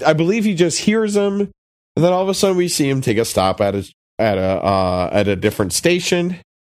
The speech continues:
He follows the guy to the bathroom, and we see that it's the guy that, uh, the weirdo guy that, uh, killed Josh.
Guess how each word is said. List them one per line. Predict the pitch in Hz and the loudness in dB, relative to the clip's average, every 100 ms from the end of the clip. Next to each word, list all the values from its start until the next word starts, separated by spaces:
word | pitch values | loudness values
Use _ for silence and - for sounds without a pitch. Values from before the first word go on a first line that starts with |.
| _ _ _ _ _ _ | _ _ _ _ _ _
He | - 247 | -2 -2
follows | 214 147 120 113 107 | 2 2 2 2 0
the | 107 | -2
guy | 98 90 92 | 0 2 0
to | - | -2
the | 95 | -6
bathroom, | 87 147 185 175 175 175 175 _ _ _ _ | 0 0 0 0 -2 0 -4 _ _ _ _
and | - 185 | 0 0
we | 180 226 | 2 0
see | - 143 139 | 0 0 0
that | 123 107 | 0 2
it's | 117 123 - | 0 0 -4
the | - 120 117 123 117 | -4 0 0 -2 -2
guy | 104 101 107 113 | 0 2 4 2
that, | 107 110 123 - - | 2 2 0 -4 -2
uh, | 113 110 110 110 110 110 | 2 4 4 4 2 2
the | 143 | 2
weirdo | 151 135 127 127 | 2 2 0 2
guy | 123 123 131 151 | 2 2 2 0
that, | 147 127 127 139 - | 2 2 2 0 0
uh, | 135 147 156 160 156 | 2 2 2 0 0
killed | 170 180 190 | 0 0 0
Josh. | 202 269 139 92 98 - | 0 0 -2 -4 -6 -10